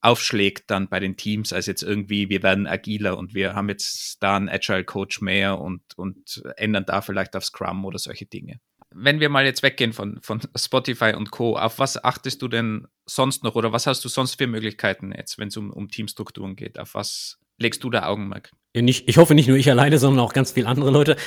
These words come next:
Speaker 2: Aber im Endeffekt gibt's halt echt viel zu bedenken. Ja? Neben diesen zwei Gesetzen, die wir grad hatten, äh, kann man auch, äh, Gedankengänge führen, wie zum Beispiel, okay, mache ich denn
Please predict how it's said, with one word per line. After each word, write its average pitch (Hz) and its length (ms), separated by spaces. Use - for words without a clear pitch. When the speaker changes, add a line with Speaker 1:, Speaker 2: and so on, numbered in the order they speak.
Speaker 2:
Aber 135 180
im 131 80
Endeffekt 147 300
gibt's 143 160
halt 135 260
echt 123 240
viel 123 340
zu - 120
bedenken. 95 340
Ja? 113 140
Neben 127 300
diesen 123 260
zwei 117 220
Gesetzen, 117 480
die 107 100
wir 107 140
grad 107 260
hatten, 113 260
äh, 113 200
kann 139 200
man 123 160
auch, 123 280
äh, 113 200
Gedankengänge 117 560
führen, 117 340
wie 110 80
zum 107 180
Beispiel, 107 360
okay, 113 340
mache 123 240
ich 127 80
denn 123 320